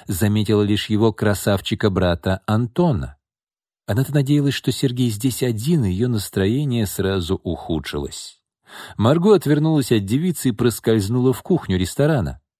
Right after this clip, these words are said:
В дверях она столкнулась с Сергеем. Увидев Маргариту, он буквально прирос к месту.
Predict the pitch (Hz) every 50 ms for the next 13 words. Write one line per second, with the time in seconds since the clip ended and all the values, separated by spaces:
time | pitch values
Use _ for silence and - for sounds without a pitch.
0 | _ _ - - - - _ - - 87 85 73 87 98 120 151 180 170 - -
1 | - 123 127 123 - - 175 175 175 - - 131 92 82 - - - - 117 127
2 | 135 135 104 80 71 67 69 - _ _ _ _ _ _ _ - - 95 95 95
3 | 87 90 82 - 90 90 87 82 87 87 107 131 - 151 127 117 104 92 95 -
4 | - 104 107 113 117 113 110 - - 127 127 139 139 127 - - - 170 185 170
5 | 123 - - - - -